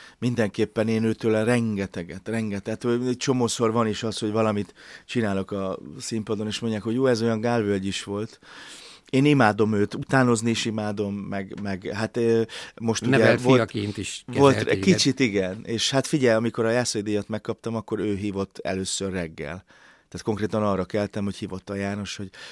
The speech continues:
Speaker 1: jaj, drága Sanyikám, fiam, hát akkor nagyon gratulálok neked, és sem, érted? Szóval ezek,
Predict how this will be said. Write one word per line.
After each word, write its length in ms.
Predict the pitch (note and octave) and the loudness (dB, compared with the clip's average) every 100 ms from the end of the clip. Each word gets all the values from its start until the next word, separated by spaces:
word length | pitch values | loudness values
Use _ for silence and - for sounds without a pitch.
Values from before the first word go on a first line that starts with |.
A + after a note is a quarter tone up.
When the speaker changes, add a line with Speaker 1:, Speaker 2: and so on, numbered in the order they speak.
| - | -8
Speaker 1:
jaj, 180 | B2 A#2+ | -2 -2
drága 340 | A2+ A2 G#2 | -2 -2 -2
Sanyikám, 540 | G2+ A#2 G#2+ G2 G#2+ F#2+ | -4 -6 -6 -6 -6 -6
fiam, 360 | - A#2 G2+ | -8 -8 -6
hát 200 | G2 G2 | -8 -10
akkor 280 | G2 - G#2 - - - | -14 -12 -12 -12 -18 -16
nagyon 240 | - G#2 G2 | -6 -4 -2
gratulálok 640 | G#2+ G#2+ A2 G2 G2 G2 | -4 -4 -4 -6 -6 -8
neked, 280 | G2+ - G#2 | -12 -10 -10
és 100 | G2+ | -8
sem, 280 | - G#2+ B2 F2 | -8 -10 -12 -14
érted? 320 | A#2+ - A2 | -12 -8 -8
Szóval 260 | - A#2+ B2+ | -4 -2 0
ezek, 320 | B2 A#2+ | -2 -6